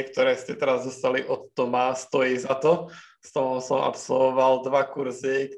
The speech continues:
na ktoré budem spomínať, eh, veľmi dlho. A v dobrom, samozrejme.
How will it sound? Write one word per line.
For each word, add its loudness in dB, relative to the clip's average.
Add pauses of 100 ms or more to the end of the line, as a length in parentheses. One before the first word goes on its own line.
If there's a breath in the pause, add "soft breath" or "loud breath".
na 2
ktoré 0
budem -4
spomínať, -4
eh, -8 (220)
veľmi 2
dlho. 6 (480 loud breath)
A 4
v -6
dobrom, 6
samozrejme. 6